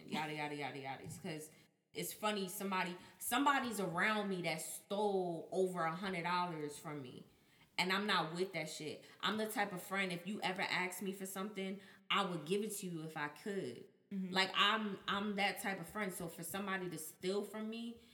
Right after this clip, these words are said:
Speaker 1: it's like, I'm not fucking with you no more. Like, like, you weird to me.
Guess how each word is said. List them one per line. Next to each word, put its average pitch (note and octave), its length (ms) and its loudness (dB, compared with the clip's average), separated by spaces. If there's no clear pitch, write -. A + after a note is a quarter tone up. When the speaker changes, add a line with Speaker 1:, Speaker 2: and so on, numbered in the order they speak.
Speaker 1:
it's - 160 -2
like, F#3 240 2
I'm A3+ 140 0
not B3+ 260 -4
fucking E4+ 460 -6
with E3+ 220 -4
you D#3 120 -4
no C3+ 140 -6
more. F#2 280 -12
Like, F2+ 340 -8
like, F3+ 240 2
you C#4 200 0
weird D3+ 800 2
to F3 80 -6
me. C#3 360 -6